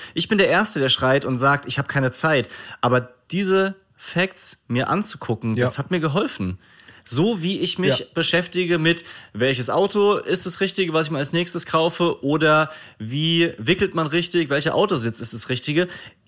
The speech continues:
Speaker 1: muss es normal sein, sag ich jetzt, auch wenn ich's vorher nicht gemacht habe,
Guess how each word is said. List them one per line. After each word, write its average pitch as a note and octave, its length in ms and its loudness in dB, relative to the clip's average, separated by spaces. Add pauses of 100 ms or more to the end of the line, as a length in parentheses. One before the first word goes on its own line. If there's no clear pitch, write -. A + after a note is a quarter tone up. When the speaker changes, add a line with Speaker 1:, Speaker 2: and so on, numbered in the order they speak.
(120)
Speaker 1:
muss F3 300 2
es - 360 0
normal G#2+ 540 2
sein, F3 420 0 (120)
sag G2 260 -6
ich - 140 -4
jetzt, - 320 0
auch G#2+ 100 -10
wenn G#2 80 -2
ich's F#2+ 120 -2
vorher G2 160 -2
nicht F#2 120 -4
gemacht G#2 300 -4
habe, C#3+ 300 0